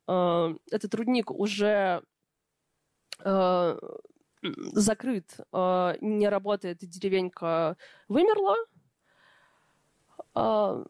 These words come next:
фон Штрогейм на бюджет фильма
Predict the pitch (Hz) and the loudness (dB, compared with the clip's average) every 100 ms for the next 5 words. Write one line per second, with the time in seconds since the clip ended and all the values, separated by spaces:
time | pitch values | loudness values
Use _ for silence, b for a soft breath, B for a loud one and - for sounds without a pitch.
0 | 55 - - 349 - 240 247 262 269 262 | -14 -2 0 0 0 0 0 -4 -10 -10
1 | 233 240 220 220 233 214 196 - _ - | -6 -6 -4 -2 2 2 0 -6 _ -8
2 | 233 214 247 294 | -4 -2 0 0